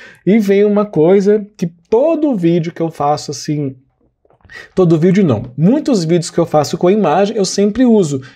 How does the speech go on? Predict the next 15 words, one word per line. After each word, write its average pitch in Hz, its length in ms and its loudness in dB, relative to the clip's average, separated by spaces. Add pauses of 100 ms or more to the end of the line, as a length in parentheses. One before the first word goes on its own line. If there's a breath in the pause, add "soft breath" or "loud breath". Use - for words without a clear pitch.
que - 80 -4
é 175 40 2
o 175 40 0
tal 180 220 -2
do 175 120 -2
Blend 202 480 2
If. - 280 -6
Então 220 360 4
você 214 280 0
dá 190 100 2
um 180 100 -2
duplo 233 300 -6
clique 185 320 -4
na 175 140 -6
imagem, 180 560 -6